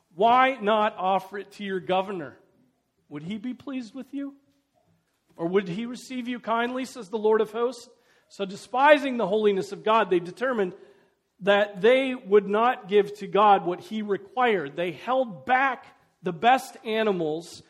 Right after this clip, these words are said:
for themselves and gave to God blemished animals, the blind ones, the lame ones, the sick ones, the ones that weren't producing in milk, the ones that just were not, just,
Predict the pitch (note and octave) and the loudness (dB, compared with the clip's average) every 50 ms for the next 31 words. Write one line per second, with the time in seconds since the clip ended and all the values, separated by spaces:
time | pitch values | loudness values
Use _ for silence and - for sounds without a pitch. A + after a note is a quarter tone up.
0 | _ _ _ _ - A3 B3 B3+ C#4+ C4+ B3+ - - - G3+ F#3 E3+ E3+ F#3 F#3 | _ _ _ _ -2 0 0 0 0 -6 -6 -6 -2 2 4 4 4 4 2 0
1 | E3+ F#3+ F3 E3 D#3+ D3 G3 A3 B3 C4 B3 - - B3+ A3 F#3+ A#3+ C4 B3+ A3+ | -4 -8 -8 -6 -2 2 2 2 2 0 -6 -10 -12 -12 -4 2 4 6 8 10
2 | G3 G3+ G#3+ G3+ F#3+ - - - _ - D#3+ D3 F3+ G#3 A3+ B3+ B3+ B3 - - | 8 8 6 4 -2 -6 -14 -20 _ -20 -10 -4 0 2 2 2 2 0 -4 -4
3 | - A#3 A3 G#3+ A3 G#3+ G3+ F#3 E3 C3 B2+ B2 - - E3 D#3 D#3+ F#3 G3 G#3 | -10 -12 -8 -6 -4 -4 -4 -6 -8 -10 -12 -16 -16 -16 -14 -8 -4 -2 0 0
4 | G#3+ A3 G#3+ G#3 G3 F#3 F3 D#3+ C#3 C3 B2+ A2+ C3 D3 E3 E3+ F#3 G3 G#3 G#3+ | 0 0 0 -2 -2 -4 -6 -6 -6 -10 -12 -16 -14 -10 -6 -4 -2 -2 0 -2
5 | A3+ G#3+ G3 F3 D#3 C3+ B2 A#2 - - - E3+ D3+ - - A#3+ B3 - - - | -2 -2 -4 -6 -8 -10 -12 -16 -20 -20 -20 -20 -18 -12 -8 -8 -8 -8 -10 -12
6 | F3+ E3 C#3+ A#2 A2+ _ - - - _ _ _ _ _ _ _ _ - F#3 G3 | -10 -10 -10 -10 -14 _ -20 -20 -20 _ _ _ _ _ _ _ _ -6 0 2
7 | A3+ B3 A#3 A3+ F#3 A3 A#3+ A#3+ A3+ G#3 A3+ A3+ - - - G#3+ G3+ G#3+ G#3 - | 2 2 0 -2 -2 -4 -4 -2 -2 -4 -4 -4 -6 -8 -8 -6 -6 -6 -8 -10
8 | - A3+ A3 G#3 G#3 G#3 G3 F#3+ F#3 F#3 F#3+ G#3+ A3+ G#3+ F3+ E3+ - - - G3+ | -10 -10 -12 -10 -8 -8 -8 -6 -6 -4 -2 0 0 2 0 -2 -4 -6 -8 -6
9 | F#3+ G#3+ A#3 A#3+ A3+ F3 E3+ A#3+ A3+ G3+ F3+ F#3 A#3+ F#3+ - - G#3 G#3+ G#3+ G#3 | -4 -2 -2 -2 -4 -4 -2 -2 -4 -4 -6 -10 -16 -18 -16 -10 -6 -4 -2 0
10 | G#3 A3+ A#3 A3+ A3 - - - - _ _ _ _ _ _ _ - A#3+ A#3+ F#3+ | 0 0 0 0 -2 -4 -10 -20 -20 _ _ _ _ _ _ _ -20 -20 -20 -20
11 | F3+ F3+ G3 F#3+ - - | -20 -18 -16 -16 -16 -16